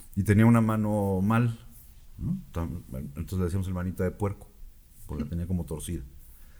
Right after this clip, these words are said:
Y en esa manita siempre traía las llaves de toda la escuela, primaria,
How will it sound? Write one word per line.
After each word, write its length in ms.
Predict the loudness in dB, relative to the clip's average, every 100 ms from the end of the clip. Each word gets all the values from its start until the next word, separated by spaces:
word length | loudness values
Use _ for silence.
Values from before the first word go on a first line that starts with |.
| -20 -20 -20 -20 -8 4
Y 80 |
en 80 | 8
esa 160 | 8 8
manita 420 | 8 8 6 2
siempre 300 | 2 -2 -2
traía 480 | -2 2 2 0 -4 -20 -20 -4
las 280 | 2 2 4
llaves 280 | 4 4
de 100 | 2 -2
toda 800 | 4 6 6 6 0 -4 -16 -18 0
la 120 | 2
escuela, 440 | 2 2 2 2 -4 -16 -8
primaria, 480 | 0 4 4 2